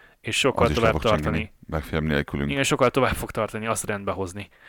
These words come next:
Speaker 1: mint sem, mint sem túlesni ezen az egész, ö, világjárványon.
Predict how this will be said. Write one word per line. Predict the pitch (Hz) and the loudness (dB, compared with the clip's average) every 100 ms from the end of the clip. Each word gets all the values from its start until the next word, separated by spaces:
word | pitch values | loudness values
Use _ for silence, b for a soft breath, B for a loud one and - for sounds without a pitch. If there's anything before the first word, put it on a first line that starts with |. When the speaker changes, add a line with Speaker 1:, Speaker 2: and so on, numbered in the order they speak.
| B | B
Speaker 1:
mint | - 104 104 | -14 -12 -6
sem, | - 107 101 104 | -4 -4 -6 -10
mint | 117 110 | -10 -6
sem | 107 | -6
túlesni | 104 107 98 - | -4 -4 -4 -4
ezen | 101 104 | -8 -10
az | 98 | -8
egész, | 98 98 98 - | -8 -8 -8 -6
ö, | 101 98 98 | -6 -6 -6
világjárványon. | 98 92 95 92 95 98 98 | -6 -6 -6 -8 -8 -10 -12